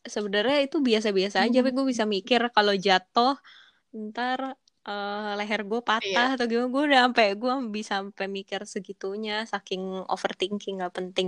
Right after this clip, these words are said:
Speaker 1: banget. Ya, sebenarnya, mm, yang terjadi di, ya, kayak waktu kita pergi itu loh, Sis, yang ke Malang
Speaker 2: Hmm.
Speaker 1: waktu itu.
Speaker 2: Iya.
Speaker 1: Orang kagak ada apa-apa, orang pemandangannya bagus,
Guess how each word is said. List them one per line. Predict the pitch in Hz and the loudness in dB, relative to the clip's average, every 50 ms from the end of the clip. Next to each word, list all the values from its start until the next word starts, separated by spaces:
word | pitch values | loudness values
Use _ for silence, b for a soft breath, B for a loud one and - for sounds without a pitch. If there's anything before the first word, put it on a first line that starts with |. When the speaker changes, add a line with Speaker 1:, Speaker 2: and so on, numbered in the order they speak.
| 180 180 | 0 0
Speaker 1:
banget. | 175 190 196 196 196 196 B B B B B B B B B _ - - | 0 0 -2 -4 -6 -6 B B B B B B B B B _ 2 4
Ya, | 180 170 165 165 160 175 202 - _ _ _ _ b b b b b - | 4 4 4 2 0 -2 -4 -10 _ _ _ _ b b b b b 0
sebenarnya, | - 233 208 190 196 214 214 247 285 302 - _ _ _ - | 2 4 4 6 6 6 6 4 2 0 -2 _ _ _ -6
mm, | 208 214 208 190 - _ _ _ _ _ - 214 226 | -4 -4 -4 -4 -8 _ _ _ _ _ -2 0 2
yang | 208 208 214 214 | 2 2 0 2
terjadi | 208 208 202 185 202 196 190 202 202 185 196 | 2 2 4 6 6 6 4 4 2 2 2
di, | 202 196 202 202 185 - - 220 | 4 4 6 6 4 4 4 4
ya, | 226 220 - | 4 4 6
kayak | 240 220 220 226 | 6 8 8 8
waktu | 233 233 - 247 - 247 | 6 6 2 -2 -2 -2
kita | 226 - 233 - | 0 0 0 2
pergi | 226 226 220 208 220 233 254 | 2 2 2 2 0 -2 2
itu | - 381 370 | 2 4 6
loh, | 339 294 247 - | 6 6 4 4
Sis, | - 254 285 339 330 - 269 254 | 2 2 2 2 2 2 0 0
yang | 240 240 233 240 - - | 0 0 -2 -4 -4 -4
ke | 233 233 226 226 220 220 226 233 226 226 226 240 - _ _ _ _ - - - - 208 | -2 -2 0 0 0 0 0 0 0 -2 -4 -6 -12 _ _ _ _ -20 -20 -12 -2 2
Malang | 214 208 208 214 220 226 233 240 247 | 4 4 6 6 6 4 2 2 0
Speaker 2:
Hmm. | 233 226 | -4 -4
Speaker 1:
waktu | 220 214 220 - 220 214 214 | -6 -6 -6 -6 -6 -6 -6
itu. | _ - 233 247 254 254 _ _ _ _ _ _ _ _ | _ -2 -2 -2 -2 -4 _ _ _ _ _ _ _ _
Speaker 2:
Iya. | - 196 190 196 190 185 202 - - - - _ 277 | -6 -4 0 0 0 0 -2 -6 -14 -20 -8 _ 0
Speaker 1:
Orang | 285 285 285 285 | 2 2 2 2
kagak | 311 302 254 277 277 269 277 | 2 4 6 8 8 8 8
ada | 262 294 294 294 | 6 2 0 0
apa-apa, | - 311 294 277 262 - - 330 | 0 -2 -2 -2 -4 -4 -6 -6
orang | 359 349 339 - | -6 -6 -8 -8
pemandangannya | 262 247 233 226 226 220 214 214 214 185 175 180 | -8 -8 -6 -6 -6 -6 -6 -8 -8 -6 -6 -6
bagus, | 170 170 165 185 185 | -6 -6 -8 -10 -12